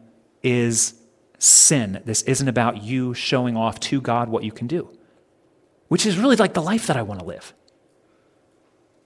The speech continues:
I don't want to depend on God. I mean, Satan could have gotten me in any number of temptations. This is like, and I just know from, again, that internal motivation, external pressure. It's like, "Well, these are the bad things that I can't do.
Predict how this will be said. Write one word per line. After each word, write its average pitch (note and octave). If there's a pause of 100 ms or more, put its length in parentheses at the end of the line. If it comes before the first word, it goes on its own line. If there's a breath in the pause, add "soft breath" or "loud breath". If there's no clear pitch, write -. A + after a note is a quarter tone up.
(300)
I G#3
don't C4
want C4
to D#3+
depend C3
on G#2+
God. D#3 (760)
I F#3
mean, G3
Satan A#3
could A3+
have F3+
gotten G#3
me F#3
in F#3
any A3
number A#3+
of A3
temptations. - (500)
This D3
is -
like, G3+
and F#3+
I F#3
just D#3
know G3
from, G#3+
again, F#3+
that C#3+
internal F#3+
motivation, F#3
external F3+
pressure. G#3 (1040 soft breath)
It's -
like, G#2
"Well, D3+
these D#3+
are D3+
the C3+
bad D3+
things E3+
that D3
I B2+
can't D3
do. C3